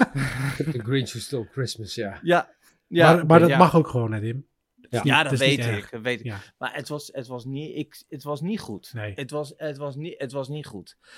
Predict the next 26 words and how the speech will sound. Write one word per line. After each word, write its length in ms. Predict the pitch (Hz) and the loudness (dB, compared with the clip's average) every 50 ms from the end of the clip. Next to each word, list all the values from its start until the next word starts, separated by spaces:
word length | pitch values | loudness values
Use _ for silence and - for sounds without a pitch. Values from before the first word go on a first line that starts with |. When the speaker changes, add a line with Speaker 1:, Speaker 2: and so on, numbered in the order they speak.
| - - _ _ | -20 -20 _ _
Speaker 2:
Maar 160 | - 156 165 160 | -4 -2 0 2
anyway, 580 | 175 190 208 196 185 180 170 165 180 180 - - | 2 2 2 2 4 4 4 4 2 0 -2 -2
eh, 160 | - 143 147 | -2 -2 -2
eh, 340 | - - - 143 143 - - | -2 -4 -4 -6 -6 -6 -6
het 140 | 151 123 | -8 -8
blijkt 360 | 120 139 131 131 131 131 - - _ _ | -4 -2 0 0 0 -2 -4 -12 _ _
allemaal 460 | - - - - 101 135 139 143 143 127 | -18 -18 -12 -4 -2 0 0 2 2 2
heel 240 | 131 151 156 - | 2 2 2 2
eenvoudig 380 | - 139 120 135 127 123 120 - | 0 -2 0 0 0 0 0 -2
op 180 | - 131 127 - | -6 -8 -6 -6
te 100 | - 120 | -6 -6
lossen 240 | 123 120 - - | -6 -6 -8 -10
te 80 | - 127 | -14 -12
zijn. 300 | - 117 113 113 113 110 | -8 -6 -4 -4 -4 -4
Maar 100 | 110 110 | -4 -4
ja, 80 | 110 107 - | -4 -2 -4
als 160 | - 127 110 | -4 -4 -4
je 120 | 127 117 | -2 -2
al 200 | 113 - - 123 | -2 -2 -2 -4
in 180 | 120 107 127 123 | -4 -4 -4 -4
de 60 | 123 | -6
staat 300 | - - 139 123 120 - | -4 -2 -2 -2 -2 -2
van 100 | - 127 | -4 -6
ontbinding 500 | 120 135 127 117 131 131 131 131 123 117 | -6 -6 -6 -6 -6 -6 -6 -6 -6 -8
verkeert, 500 | - - - 127 113 110 104 - - _ | -10 -12 -8 -6 -6 -6 -6 -8 -12 _
dan 320 | - 104 104 104 - - | -14 -14 -12 -14 -14 -18